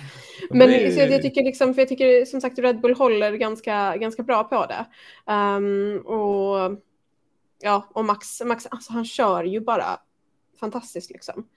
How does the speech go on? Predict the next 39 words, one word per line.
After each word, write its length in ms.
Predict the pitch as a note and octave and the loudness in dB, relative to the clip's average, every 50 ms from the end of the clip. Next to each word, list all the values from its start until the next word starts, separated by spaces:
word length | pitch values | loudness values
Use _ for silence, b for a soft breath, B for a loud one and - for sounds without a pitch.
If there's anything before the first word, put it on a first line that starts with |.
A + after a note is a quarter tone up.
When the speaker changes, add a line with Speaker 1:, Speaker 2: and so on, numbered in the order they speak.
| b b b b b b b b - | b b b b b b b b -6
Speaker 1:
Ehm, 240 | F#3+ F#3+ F#3 F3+ F3 F3+ | -4 -2 -2 0 0 0
Speaker 2:
Mm. 120 | G#3+ - - | -2 -2 -2
Speaker 1:
och 100 | G#3 G#3 | -2 -2
jag 60 | G#3 | -2
vet 140 | G3+ G#3 G#3 | -2 -2 -4
inte 160 | G#3+ G3+ G3+ | -4 -4 -2
om 80 | G3 G3 | 0 2
det 80 | F#3 | 0
är 60 | F#3+ | 0
för 120 | F#3+ - F#3+ | 0 -2 -4
att 120 | F#3+ F#3+ | -4 -2
han 140 | - G#3 G3+ | -4 -6 -6
körde 260 | - G#3 F3 F3 F#3 | -4 -6 -8 -8 -8
sitt 180 | - - F#3 - | -14 -14 -10 -8
hemmarace 440 | B3 A#3+ B3 B3 B3 A#3+ A#3 A#3 B3 | -6 -4 -2 -2 -2 -2 -2 -4 -6
så 140 | A#3+ - | -6 -10
att 220 | A3+ A3+ _ - _ _ | -12 -12 _ -20 _ _
det, 180 | A3 G#3+ G#3 | -8 -6 -6
liksom, 340 | G#3 G#3 - - G#3 G#3 G#3 | -8 -10 -10 -8 -6 -4 -2
gör 180 | G3 F#3 F#3 F3 | 0 -2 -2 -2
att 140 | F3+ F#3 | -4 -6
han 100 | - G#3 | -8 -10
faktiskt 460 | G3+ - G3 - _ F3 F#3+ F3+ _ _ | -10 -10 -14 -10 _ -10 -10 -10 _ _
pushar 260 | G#3+ - - F#3 F3 | -18 -12 -10 -10 -6
hårdare 580 | G#3 B3+ C4 D4 C#4+ C#4+ C#4 C4+ C4+ C4+ B3+ | -2 -2 -2 -2 -2 -4 -2 -2 0 0 0
eller 460 | A#3+ B3 A#3 A3+ A3+ A3+ A3+ A3 B3 B3+ B B B B B B | 0 0 0 0 0 -2 -2 -4 -6 -8 B B B B B B
vad 160 | _ A3 A3 G#3+ | _ 2 4 4
det 140 | A3+ G3+ | 4 4
är. 100 | F3+ F3+ | 4 2
Men 540 | F#3+ G#3+ A3 G#3+ G#3+ G3+ G3+ G3+ G3 G3+ G3+ B B B C4+ C4+ B | 0 0 0 0 0 0 0 0 0 -2 -4 B B B -20 -2 B
jag 140 | - A3+ A#3 | 2 4 4
menar, 140 | A#3 A3+ | 4 2
vi 100 | A3+ A#3 | 2 0
började 420 | A3 B3 B3 B3 A#3+ A3 F#3 G3 A3 | 2 4 4 4 4 0 -2 -4 -6
säsongen 500 | - - - - A#3 G#3+ G3 G3 F#3+ G3 | -10 -8 -4 -2 -2 -2 -2 -2 -2 0
med 100 | F#3+ F#3 | 0 -2
att 80 | F#3+ - | -2 -2
prata 220 | G#3+ G3+ - G3 | -6 -6 -4 -6
mycket, 760 | G3 G3 F#3+ F#3+ F#3+ G3 G#3 G3+ _ _ _ _ - C3 F3+ | -6 -4 -2 -2 -2 -2 -4 -6 _ _ _ _ -10 -10 -10